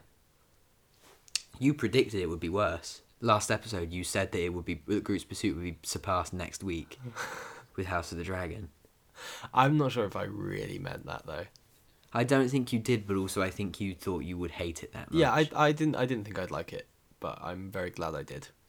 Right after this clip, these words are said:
Speaker 1: I'm totally gonna watch this whether we cover it or not, and we are gonna cover it at the end of the season.
Speaker 2: Mm-hmm.
Speaker 1: But even if we didn't, I'd totally watch this.
Speaker 2: I, yeah, this is good.
Speaker 1: And that's a good
Speaker 2: This
Speaker 1: review,
Speaker 2: isn't
Speaker 1: 'cause
Speaker 2: something
Speaker 1: if
Speaker 2: that
Speaker 1: we
Speaker 2: I,
Speaker 1: weren't covering
Speaker 2: yeah,
Speaker 1: She-Hulk,
Speaker 2: also,
Speaker 1: I wouldn't
Speaker 2: if we,
Speaker 1: finish
Speaker 2: if
Speaker 1: it.
Speaker 2: we weren't talking about it, this isn't something that I would have ever watched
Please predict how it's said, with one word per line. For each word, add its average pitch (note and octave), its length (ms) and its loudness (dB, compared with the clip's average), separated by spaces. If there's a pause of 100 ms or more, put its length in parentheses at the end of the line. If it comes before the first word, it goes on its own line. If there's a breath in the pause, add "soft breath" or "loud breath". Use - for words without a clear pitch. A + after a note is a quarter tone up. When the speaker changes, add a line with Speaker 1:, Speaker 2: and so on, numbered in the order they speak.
(100)
Speaker 1:
I'm G2+ 280 2
totally F2 380 0
gonna E2+ 180 -2
watch D#2+ 240 -4
this E2 160 -4 (100)
whether F2 260 0
we E2 120 -4
cover E2 320 -4
it D#2 60 -4
or D2+ 60 -4
not, D#2+ 240 -6
and F#2 120 -2
we G2 120 4
are F#2 160 6
gonna E2 140 -4
cover D#2+ 320 -4
it C2 80 -6
at C2 60 -8
the - 100 -8
end C#2+ 140 -8
of - 40 -10
the - 60 -14
season. G#2+ 340 -4
Speaker 2:
Mm-hmm. A2 80 -10 (100)
Speaker 1:
But E2 260 0
even F2 200 -4
if E2 140 -8
we E2+ 80 -4
didn't, - 360 -6 (280)
I'd D#2 220 -8
totally C#2+ 280 -8
watch - 260 -8
this. - 320 -14 (500)
Speaker 2:
I, F#2 320 -4
yeah, B1+ 140 -4 (260)
this - 140 -8
is - 100 -10
good. - 220 -12 (200)
Speaker 1:
And A2+ 160 4
that's G#2+ 220 4
a - 40 2
good F#2+ 180 0
Speaker 2:
This C#3 160 8
Speaker 1:
review, D3+ 40 10
Speaker 2:
isn't D3+ 120 8
Speaker 1:
'cause C3+ 60 4
Speaker 2:
something B2+ 240 2
Speaker 1:
if - 80 2
Speaker 2:
that G#2 100 6
Speaker 1:
we A2+ 80 6
Speaker 2:
I, - 20 6
Speaker 1:
weren't F2+ 220 2
covering - 240 2
Speaker 2:
yeah, D#2 40 0
Speaker 1:
She-Hulk, A2 300 2
Speaker 2:
also, F#2 100 0
Speaker 1:
I E2 40 0
wouldn't E2 200 -2
Speaker 2:
if G#2+ 100 -4
we, B2 120 4
Speaker 1:
finish A2+ 140 2
Speaker 2:
if G#2+ 80 0
Speaker 1:
it. - 20 2
Speaker 2:
we A#2 120 6
weren't F#2 140 0
talking F#2+ 160 -4
about F2 160 -2
it, - 100 -6
this F#2 140 -6
isn't F#2 200 -4
something F2+ 200 -8
that F2 100 -4
I - 80 -2
would F2 200 -6
have - 80 -8
ever - 160 -6
watched - 380 -8